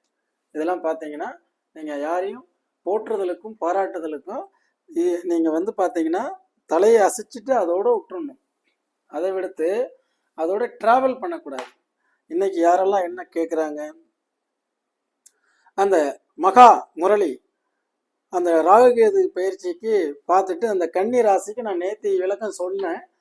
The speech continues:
அதுல அவங்க என்ன, நான் ரொம்பவும் ஃபீல் பண்ணது வந்து, அவங்க வந்து, "நான் நிறைய, என்னால ஒண்ணும் பண்ண முடியல, லக்னத்துல ராகு, ஆக ராகு திசா சுக்கிர புத்தி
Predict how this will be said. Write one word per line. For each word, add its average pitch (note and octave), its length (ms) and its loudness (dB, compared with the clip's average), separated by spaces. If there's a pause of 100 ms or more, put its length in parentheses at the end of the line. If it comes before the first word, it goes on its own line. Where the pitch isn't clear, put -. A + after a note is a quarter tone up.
(360)
அதுல F#3+ 200 0
அவங்க F#3+ 200 -2
என்ன, C#4+ 320 -8
நான் B3+ 240 -6
ரொம்பவும் A#3 400 0
ஃபீல் B3 320 0
பண்ணது G#3+ 320 -2
வந்து, F3 280 -2 (600)
அவங்க F3+ 220 0
வந்து, G3+ 220 -2
"நான் F#3 260 -2
நிறைய, F3+ 260 -2
என்னால A3 260 -4
ஒண்ணும் G#3 300 -6
பண்ண A#3 220 -10
முடியல, F#3+ 340 -6 (200)
லக்னத்துல A3 560 -4
ராகு, E3 400 0 (680)
ஆக F#3+ 320 4
ராகு G#3+ 280 4
திசா G3 300 0
சுக்கிர G3 400 -2
புத்தி D#3+ 320 -2